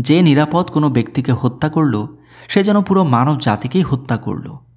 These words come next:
এটার সাথে কন্ট্রাডিক্টরি বলতে দেখি না। অথচ সেভাবে ভাবলে এই দুই আয়াতে দুরকম কথা বলা হচ্ছে। একবার মেরে ফেলতে বলছে,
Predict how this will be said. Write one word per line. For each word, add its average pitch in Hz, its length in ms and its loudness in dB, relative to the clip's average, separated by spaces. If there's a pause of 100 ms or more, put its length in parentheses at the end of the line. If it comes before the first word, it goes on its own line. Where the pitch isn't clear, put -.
(380)
এটার 202 180 -2
সাথে 208 280 -4
কন্ট্রাডিক্টরি 156 680 -4
বলতে 131 320 -2
দেখি 127 340 -4
না। - 280 -14 (760)
অথচ 160 320 -2
সেভাবে 165 480 0
ভাবলে 127 580 -2 (340)
এই 190 220 4
দুই 156 260 4
আয়াতে 120 420 0
দুরকম 123 360 2
কথা 156 300 -2
বলা 107 200 -2
হচ্ছে। - 380 -10 (640)
একবার 190 280 0
মেরে 139 180 4
ফেলতে 170 280 0
বলছে, 180 360 -2